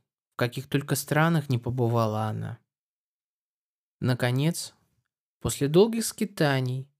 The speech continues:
достигла она в стране скифов на крайнем севере, скалы, к которой прикован был титан Прометей. Он предсказал несчастной, что только в Египте избавится она от своих мук.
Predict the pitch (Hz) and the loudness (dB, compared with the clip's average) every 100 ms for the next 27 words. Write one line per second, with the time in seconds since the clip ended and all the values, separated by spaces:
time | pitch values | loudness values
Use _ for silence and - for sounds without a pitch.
0 | _ _ 120 113 - 151 151 135 131 123 | _ _ 0 0 0 -2 2 2 2 -2
1 | - 123 127 120 - 151 165 - 120 - | -2 -2 0 -2 -4 -2 0 -2 -10 -16
2 | _ - 117 123 113 113 123 - 127 98 | _ -4 -2 0 0 0 -2 -2 -4 -4
3 | - _ _ _ _ _ - - 165 202 | -10 _ _ _ _ _ -12 -4 0 0
4 | 175 113 117 _ _ _ - - 143 135 | 0 -2 -6 _ _ _ -10 -2 0 0
5 | - 160 175 117 - _ _ - 120 131 | 2 2 2 0 -6 _ _ -2 -2 2
6 | 143 160 156 151 147 - 127 127 123 123 | 2 4 4 2 0 -2 -2 -2 -2 0
7 | 135 143 147 143 113 110 _ _ _ _ | 0 0 0 -2 -2 -4 _ _ _ _
8 | _ _ _ _ _ _ _ _ _ _ | _ _ _ _ _ _ _ _ _ _
9 | 127 160 185 - - - - 139 147 185 | 2 2 0 -4 -6 -6 0 0 2 2
10 | 185 165 - 170 180 - 117 - _ - | 2 0 0 0 0 -4 -10 -12 _ -8
11 | - 127 165 185 190 214 196 190 151 139 | -4 0 0 2 0 0 0 0 0 -4
12 | 131 135 131 120 - 127 117 113 135 160 | -2 0 0 0 -4 -4 -2 0 -2 -2
13 | - 120 - 131 127 165 - 151 139 123 | -4 -8 -6 -2 0 -2 -2 0 2 0
14 | 117 - | -4 -18